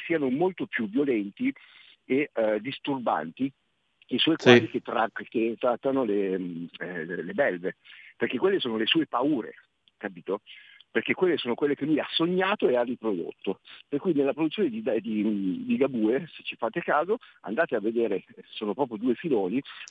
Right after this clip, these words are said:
Speaker 1: uno è quelli che va-, quelli che in teoria sono più apprezzati, sono proprio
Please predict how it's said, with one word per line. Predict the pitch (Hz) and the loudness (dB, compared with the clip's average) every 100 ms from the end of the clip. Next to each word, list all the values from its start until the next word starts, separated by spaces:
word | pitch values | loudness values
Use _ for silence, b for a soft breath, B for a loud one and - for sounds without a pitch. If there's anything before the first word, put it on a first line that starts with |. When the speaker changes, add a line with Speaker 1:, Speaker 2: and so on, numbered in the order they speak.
| - | -4
Speaker 1:
uno | - 160 131 | 0 2 2
è | 110 | -2
quelli | - 156 | -2 -2
che | 123 | -2
va-, | 110 127 | -2 -2
quelli | - 143 131 | -4 -2 -2
che | 117 110 - | 0 -2 -6
in | - 101 | -12 -8
teoria | 101 104 107 - _ _ _ _ _ | -4 0 0 -2 _ _ _ _ _
sono | - 104 | -6 -4
più | - | -2
apprezzati, | 120 160 160 143 156 | -2 -2 -4 -4 -4
sono | 165 156 110 | -2 0 0
proprio | 135 - 135 | -2 0 -2